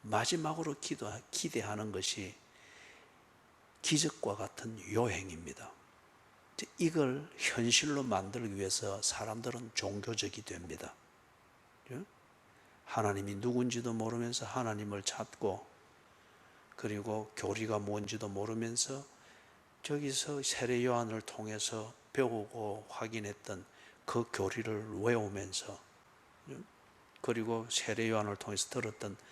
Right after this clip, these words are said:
감동적인 설교, 그래서 그 감동을 자꾸 울고내면서, 그러면서 뭔가 기적을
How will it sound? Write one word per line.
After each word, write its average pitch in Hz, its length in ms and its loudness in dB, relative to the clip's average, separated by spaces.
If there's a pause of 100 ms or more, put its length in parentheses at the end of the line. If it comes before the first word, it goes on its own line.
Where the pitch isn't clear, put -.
(260)
감동적인 101 920 -2
설교, 117 760 2 (460)
그래서 107 280 0
그 120 240 0
감동을 127 840 0
자꾸 - 760 -6
울고내면서, 101 880 0 (600)
그러면서 117 500 2
뭔가 113 260 2 (120)
기적을 123 560 4